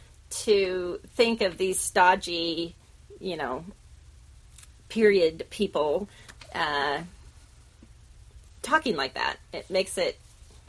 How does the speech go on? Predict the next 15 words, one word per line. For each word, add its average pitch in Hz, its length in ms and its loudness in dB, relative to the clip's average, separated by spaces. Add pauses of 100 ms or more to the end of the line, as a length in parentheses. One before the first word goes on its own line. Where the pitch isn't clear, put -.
(880)
I - 60 -14
don't - 80 -12
know, - 160 -16 (180)
I 190 60 -10
think 190 160 -4
it 175 80 -4
adds 170 260 2
a, 160 260 -2
a, 143 320 -8 (720)
a - 300 -10 (160)
fun 196 340 4
side 156 500 2
to 160 240 -8
the 143 180 -6
stoic, - 840 -2